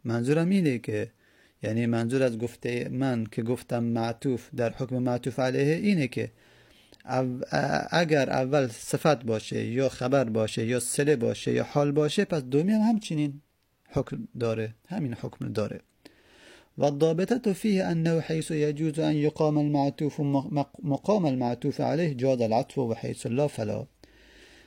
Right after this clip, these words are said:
قاعده چیه؟ قاعدهش اینه که جایی که جایز می‌شه قرار داده بشه معطوف در جای معطوف علیه، درست عطف، و جایی که درست نمیشه،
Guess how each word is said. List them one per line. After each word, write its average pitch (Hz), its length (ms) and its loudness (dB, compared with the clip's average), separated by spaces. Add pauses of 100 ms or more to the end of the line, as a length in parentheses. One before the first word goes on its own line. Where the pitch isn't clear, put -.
(160)
قاعده 160 380 2
چیه؟ 143 500 0 (760)
قاعدهش 131 720 0
اینه 165 300 2
که 113 320 -4 (800)
جایی 139 280 2
که 143 140 -2
جایز 135 400 2
می‌شه 143 560 2 (1600)
قرار 185 320 2
داده 135 320 2
بشه 117 320 0
معطوف 127 720 -2
در 123 260 0
جای 175 300 2
معطوف 196 400 0
علیه، 175 320 2
درست 160 440 -2
عطف، - 380 -2 (720)
و 123 80 0
جایی 143 220 0
که 139 120 -4
درست 127 460 -4
نمیشه، 190 720 0